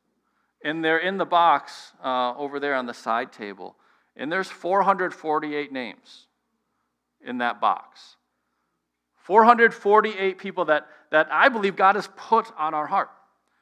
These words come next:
So this whole series, I just want to remind you that as we get to each of these letters, and we'll talk about serving with love today, that this is not some theoretical thing. This is not, uh,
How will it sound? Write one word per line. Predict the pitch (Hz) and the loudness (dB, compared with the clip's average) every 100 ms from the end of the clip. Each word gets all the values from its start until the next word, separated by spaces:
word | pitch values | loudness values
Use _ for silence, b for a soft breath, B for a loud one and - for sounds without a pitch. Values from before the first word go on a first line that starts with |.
| _ _ _ | _ _ _
So | _ 185 | _ -2
this | 180 190 | 0 0
whole | - 262 220 | 0 0 -2
series, | - 262 240 190 | -6 -2 0 2
I | 185 | -2
just | 190 214 | -2 0
want | 202 | 0
to | |
remind | 165 151 185 208 233 | 0 -2 -2 -4 -4
you | 190 | -2
that | 147 156 | -2 -2
as | 190 190 | -4 -6
we | 196 | -14
get | 147 226 226 | -2 -2 -2
to | 208 196 | -10 -12
each | 202 190 | -12 -8
of | 190 | -6
these | 170 | -4
letters, | 151 139 196 196 | -2 -2 -4 -6
and | |
we'll | 180 | -6
talk | 180 190 190 208 | -4 -4 -4 0
about | 185 175 - _ | 0 0 -2 _
serving | - 190 180 190 170 | -4 -2 0 -2 -2
with | 156 160 | -4 -4
love | 160 185 190 - | 0 0 0 -6
today, | 151 127 131 | -8 -6 -8
that | 123 | -6
this | 226 226 | -8 -8
is | 180 | -2
not | 190 190 185 | 2 2 2
some | 180 156 | -6 -6
theoretical | - 190 175 156 151 - 131 | -6 -2 0 0 0 -6 -12
thing. | - 90 _ _ _ _ _ _ _ _ _ _ - | -12 -18 _ _ _ _ _ _ _ _ _ _ -10
This | 175 | -6
is | 214 185 | -6 -6
not, | 185 180 180 180 B B B - | 0 4 4 4 B B B -6
uh, | 139 135 127 120 | -2 0 0 0